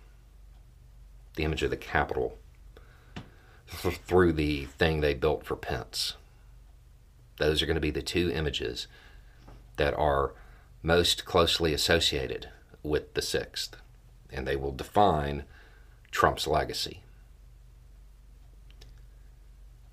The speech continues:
The people who were there that day,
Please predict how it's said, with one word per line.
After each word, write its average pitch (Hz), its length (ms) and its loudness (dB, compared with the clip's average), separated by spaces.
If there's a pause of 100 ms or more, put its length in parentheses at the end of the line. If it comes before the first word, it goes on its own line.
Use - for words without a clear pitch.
(800)
The 82 120 0
people 87 480 0
who 87 160 0
were 76 100 0
there 90 260 6
that 90 240 4
day, 92 380 2